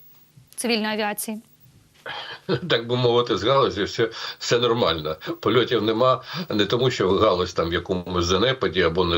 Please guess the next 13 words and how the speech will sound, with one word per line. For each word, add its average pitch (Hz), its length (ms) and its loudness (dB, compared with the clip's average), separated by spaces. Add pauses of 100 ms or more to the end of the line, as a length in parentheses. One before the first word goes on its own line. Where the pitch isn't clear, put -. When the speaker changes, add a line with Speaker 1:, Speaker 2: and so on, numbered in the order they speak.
Speaker 2:
не 85 240 -2
вистачає 85 540 0
літаків, 98 440 2
або 87 180 2
не 85 100 2
вистачає 85 520 0
пілотів. 104 460 0 (420)
Всі - 160 -2
наші 110 240 2
авіакомпанії 92 680 2
там 78 300 0
зак-, 90 440 -2
знаходяться 87 720 0